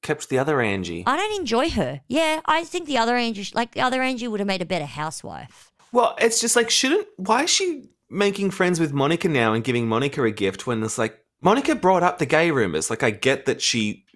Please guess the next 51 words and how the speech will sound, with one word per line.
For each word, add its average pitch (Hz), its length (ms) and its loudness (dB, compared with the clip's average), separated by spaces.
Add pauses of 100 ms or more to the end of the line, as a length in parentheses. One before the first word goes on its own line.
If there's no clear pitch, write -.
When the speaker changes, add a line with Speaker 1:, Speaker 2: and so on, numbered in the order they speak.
(160)
Speaker 1:
thinks 113 280 0
she 113 100 -2
got 98 180 2
it - 120 -2
from 92 340 -2
Meredith, 101 480 0
but, 208 220 0
Speaker 2:
Mm. - 20 -2
Speaker 1:
like, 110 260 -2 (460)
Monica 285 340 2
brought 240 220 4
it 214 80 4
up 214 140 4
on 196 100 4
camera. 208 300 2
Be 220 160 2
mad 254 260 4
at 220 80 2
her. 175 420 2 (160)
Speaker 2:
I 370 60 0
don't 466 180 -2
know 370 140 2
if 294 100 -2
I 269 60 2
would 226 140 -2
be 208 100 -6
mad 170 300 -2
at 190 100 -4
her 143 180 -6
for 123 360 -12
it 233 240 -4 (480)
because 160 420 -8
her 151 100 -8
intention 175 500 -8
was 160 180 -10
to 156 100 -8
be 143 120 -6
a 139 60 -8
good 135 180 -14
friend. 147 580 -12 (100)
And 139 500 -8 (300)
I 180 80 -4
think 185 180 -8
being 196 240 -4
mad 170 240 0
Speaker 1:
Wow. 165 60 -2
Speaker 2:
at - 100 -10
Monica 170 720 -6
is 160 160 -6
low-hanging 147 540 -6
fruit 185 460 -6